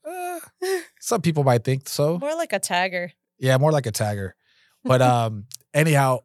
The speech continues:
Speaker 1: so going to her dad's, going to her parents' house for dinner, her dad would just keep poking at me. The whole di-, just making fun of me, Mexican jokes at the, at the dinner table,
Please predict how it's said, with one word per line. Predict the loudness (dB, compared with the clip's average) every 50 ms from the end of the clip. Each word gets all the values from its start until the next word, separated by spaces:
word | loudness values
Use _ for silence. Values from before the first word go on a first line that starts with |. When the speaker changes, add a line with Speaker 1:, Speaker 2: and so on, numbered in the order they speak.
| _ _ _
Speaker 1:
so | _ 2 4 4
going | 4 4 4 2 2 2
to | 2 2
her | 0 0
dad's, | 0 0 0 0 -2 -4 -4 -10 _ -14 _
going | -2 -2 0
to | 0 0
her | -2
parents' | -2 -2 -4 -4 -4 -4 -4
house | -4 -6 -4
for | -6 -6
dinner, | -4 -2 -2 -2 -2 -4 -4 -6 -10 _ _ _ _ _ _ _ _ _ _ _ _ _ -4
her | -4 -4
dad | -4 -4 -6 -2 0 2 2 2
would | 0 -2 -6 -6
just | -6 -6 -6 -6 -6 _ _ _ _ _ _ _ _ _ _ _ _ _ _ _ _ _ _ _ _ _ _ _
keep | -8 -8 -8 -4
poking | -2 -4 -4 -4 -6 -8
at | -8 -8 -10
me. | -14 -18 -20 _ _ _ _ _ _ _ _ _ _ _ _ _ _ _ _ _ _ _ _ _ _ _ _
The | 0 0
whole | 2 4 4 6 6 4 4
di-, | 4 2 2 2 -2 _ _ _ _
just | -2 -2 0 0
making | 0 0 0 -2
fun | 0 0 0
of | 2
me, | 0 -2 -4 -4 -8 -12 _
Mexican | 0 2 2 2 2 0 0 -2 2
jokes | 2 2 2 2 0 -2 -6
at | -6 -4 -4
the, | -4 -6 -4 -6
at | -8 -6
the | -6 -6 -8 -6
dinner | -6 -4 -4 -4 -4
table, | -4 -4 -4 -2 -2 -2 -2 -2 -4 -6